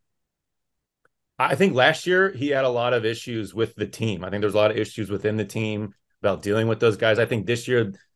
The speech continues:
from all reports and just from watching his body language and how he's given effort, it was way better than it was last year. So I, I don't fully believe that. I think on top of that as well, Terrace needs another year to develop, would be great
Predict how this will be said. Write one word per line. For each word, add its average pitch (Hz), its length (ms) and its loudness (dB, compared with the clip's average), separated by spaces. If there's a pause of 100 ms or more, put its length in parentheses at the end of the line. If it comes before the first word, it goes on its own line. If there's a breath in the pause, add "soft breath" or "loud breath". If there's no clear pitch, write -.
(340)
from 113 160 0
all 120 180 8
reports 131 440 6
and 120 120 -2
just 127 160 0
from 127 160 -2
watching 120 320 0
his 135 120 0
body 110 220 6
language 123 320 -2
and 104 100 -6
how 110 140 2
he's 104 120 -2
given 104 220 -4
effort, 123 400 0
it 117 40 -4
was 101 120 -4
way 98 300 4
better 95 260 2
than 92 140 -4
it 92 80 -6
was 92 180 -6
last 92 360 -6
year. 101 280 -4 (440)
So 120 520 4
I, 147 540 2
I 127 120 0
don't 143 420 2
fully 143 420 2
believe 110 420 -4
that. 90 140 -6
I 101 120 -2
think 131 340 0 (580)
on 110 140 -4
top 156 200 2
of 143 60 4
that 120 100 6
as 98 100 2
well, 117 340 2
Terrace 123 420 -4
needs 113 160 -6
another 107 380 2
year 104 480 2
to 104 160 -6
develop, 101 560 2
would 98 100 -8
be 98 100 -6
great 104 460 2